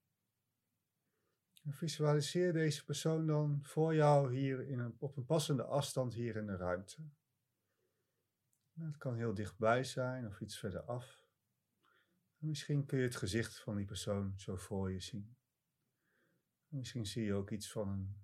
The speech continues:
ja, van geluk in dat gezicht. Misschien een glimlach. Hoeft niet, kijk wat passend is. Dan gaan we, ja, medevreugde wensen richten op deze persoon.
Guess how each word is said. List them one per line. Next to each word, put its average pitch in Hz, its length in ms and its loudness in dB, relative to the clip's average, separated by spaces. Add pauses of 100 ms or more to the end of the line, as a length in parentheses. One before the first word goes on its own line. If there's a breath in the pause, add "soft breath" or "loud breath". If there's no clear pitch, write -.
(120)
ja, 151 320 -6
van 104 240 -6
geluk 107 500 0 (260)
in 120 180 0
dat 101 180 0
gezicht. - 520 -12
Misschien 101 360 -6
een 92 120 -6
glimlach. 101 600 -4 (960 soft breath)
Hoeft 151 240 0
niet, 147 360 2
kijk 180 220 2
wat 127 140 -4
passend 110 360 0
is. - 400 -14 (1500)
Dan 160 240 -4
gaan 156 380 4
we, 147 440 6 (380)
ja, 165 380 -2
medevreugde 135 880 4
wensen 120 680 0 (560)
richten 123 720 0 (300)
op 117 240 -6
deze 107 360 0
persoon. - 520 -8